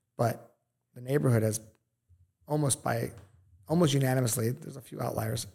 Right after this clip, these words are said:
embraced us because same thing. Like, we're, like, in a lost area of Tampa. We love it here, but development is coming. We accept that. And we'd rather have someone invest hundred fifty million dollars in our backyard and make our properties worth something than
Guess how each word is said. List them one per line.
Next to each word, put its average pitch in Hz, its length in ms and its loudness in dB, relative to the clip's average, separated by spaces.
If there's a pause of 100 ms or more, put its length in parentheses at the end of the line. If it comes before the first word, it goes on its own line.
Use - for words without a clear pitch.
(220)
embraced 135 340 0
us 117 120 2
because 117 300 0
same 123 220 4
thing. 123 220 2 (560)
Like, 123 220 4
we're, 139 180 6
like, 143 160 8
in 127 80 6
a 113 40 6
lost 120 380 4
area 127 280 4
of 120 60 -2
Tampa. 131 460 2 (480)
We 139 140 -6
love 127 260 6
it 147 100 4
here, 127 400 2 (240)
but - 440 -6
development 135 440 2
is 123 80 0
coming. 123 360 6
We 120 80 2
accept 147 380 2
that. 123 400 -2 (120)
And 131 240 -4 (640)
we'd 127 140 -4
rather 139 220 8
have 127 160 6
someone 127 200 4
invest 123 240 6
hundred 123 220 4
fifty 127 140 2
million 120 220 4
dollars 123 300 2
in 120 60 0
our 113 60 0
backyard 120 600 0 (420)
and 127 140 -2
make 123 160 4
our 120 100 4
properties 127 440 4
worth 127 180 6
something 131 380 2
than 120 240 0